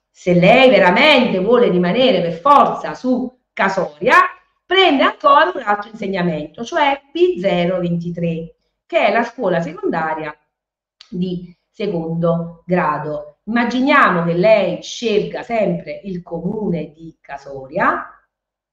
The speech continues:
È importante, faccio vedere questa cosa perché ci sono le coe. coe, per chi non lo sapesse, è acronimo di cattedre orario esterne,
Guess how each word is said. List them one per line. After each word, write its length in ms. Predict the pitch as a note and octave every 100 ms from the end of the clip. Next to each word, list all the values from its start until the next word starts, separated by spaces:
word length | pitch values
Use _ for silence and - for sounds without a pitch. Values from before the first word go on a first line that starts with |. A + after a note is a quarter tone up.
| _ _ _ _ _ _ _ _ _ _ _
È 120 | - E3
importante, 560 | E3+ F3 - G3+ F3
faccio 160 | A3 -
vedere 260 | G3+ G3 F3
questa 260 | E3+ F3+
cosa 200 | F#3 F#3+
perché 160 | - F#3+
ci 140 | F3+
sono 240 | F3 F3 E3+
le 120 | E3+
coe. 800 | E3+ E3+ D#3+ D#3+ D#3+ - - - _ _
coe, 560 | - A#3 C4 A3+ F3 E3+
per 140 | E3
chi 160 | - F#3+
non 100 | E3
lo 100 | D#3+
sapesse, 760 | A3 D4 E4 - - D4 D4
è 220 | - A#3 G#3+
acronimo 1000 | A#3 - A3 G#3+ G#3+ G#3+ G#3+ A3 A3 - _
di 360 | - G3+ G#3 G#3
cattedre 840 | A#3+ A#3 B3 - B3+ A#3+ A#3 A#3 -
orario 680 | C4+ F#3+ F3 F3 F3+ F#3 F3+
esterne, 880 | F3 - F#3 E3+ D#3+ D#3+ E3 D#3+